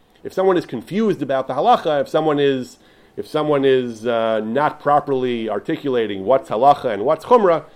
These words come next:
that's what the Maram was upset about. But if someone understands this is mutter midina and is making a geder,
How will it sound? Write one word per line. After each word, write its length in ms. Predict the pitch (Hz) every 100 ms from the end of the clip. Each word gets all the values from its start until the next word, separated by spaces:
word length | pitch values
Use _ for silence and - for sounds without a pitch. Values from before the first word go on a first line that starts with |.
| - -
that's 320 | 214 190 190
what 100 | 147
the 60 | 135
Maram 220 | 127 120
was 140 | 113
upset 260 | 101 - 104
about. 220 | 87 76 _ _ _ _ _
But 120 | 117
if 80 | 107
someone 460 | - 180 180 165 151
understands 720 | 123 107 - 165 170 151 123
this 100 | 113
is 100 | 104
mutter 280 | - 156
midina 400 | 135 117 117 160
and 100 | 131
is 80 | 104
making 260 | 113 131 170
a 60 |
geder, 500 | 175 262 190 170 165